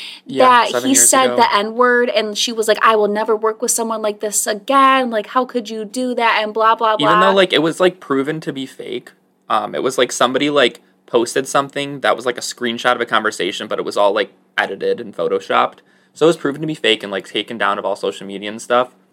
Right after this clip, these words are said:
Speaker 1: But she perpetuated these rumors and, like, spread lies about him that he was, like, this horrible person. And so she's, like, always talking about how, like,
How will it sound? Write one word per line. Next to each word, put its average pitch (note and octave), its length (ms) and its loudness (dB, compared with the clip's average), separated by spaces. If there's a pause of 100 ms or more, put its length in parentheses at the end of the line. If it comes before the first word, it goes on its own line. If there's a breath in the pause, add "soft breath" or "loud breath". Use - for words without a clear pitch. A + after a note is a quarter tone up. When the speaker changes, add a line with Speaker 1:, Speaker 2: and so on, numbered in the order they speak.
(720)
Speaker 1:
But C#3+ 160 2
she D#3+ 120 -2
perpetuated D#3+ 680 0
these C#3+ 180 -4
rumors G#2+ 500 -6
and, G#2+ 140 -10
like, G#2 280 -6 (500)
spread A#2 320 0
lies A2 340 0
about G#2+ 300 -4
him A2 140 -12
that G2+ 140 -8
he - 60 -12
was, - 160 -12
like, - 120 -6
this F2+ 120 -14
horrible G2+ 300 -2
person. G2 580 -6 (640)
And A#2+ 200 -10
so B2+ 380 -2 (240)
she's, C3+ 380 -10
like, C#3+ 180 -2 (160)
always C3 280 2
talking B2 320 -4
about A#2 260 -2
how, A#2 200 2
like, A2 260 -2